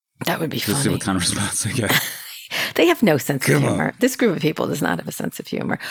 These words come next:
Speaker 1: Although I misspell, I put, I,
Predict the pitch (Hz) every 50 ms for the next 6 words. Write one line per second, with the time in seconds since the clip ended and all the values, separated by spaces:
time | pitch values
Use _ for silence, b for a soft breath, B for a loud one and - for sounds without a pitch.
0 | B B 196 226 220 269 277 285 277 233 214 147 185 196 208 214 226 226 - -
1 | - 208 180 175 170 - - 170 165 160 - - - - 220 190 190 - - 139
2 | 151 -